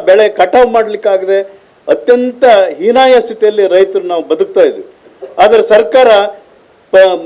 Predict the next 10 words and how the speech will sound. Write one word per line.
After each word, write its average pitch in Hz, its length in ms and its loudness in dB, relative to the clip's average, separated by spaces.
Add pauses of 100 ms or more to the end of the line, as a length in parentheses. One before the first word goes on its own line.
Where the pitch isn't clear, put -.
(260)
ಬೆಳೆ 220 260 4
ವಿಮೆ 233 240 4
ಕಟ್ಟಿದವರಿಗೂ 233 1000 2
ಸಮಯ 202 280 2
ಸಮಯ 208 460 -2
ಆಗಿ 208 380 -2 (420)
ಬೆಳೆ 202 200 4
ವಿಮೆ 202 140 2
ಬರ್ತಾ 180 340 0
ಇಲ್ಲ. 165 340 -2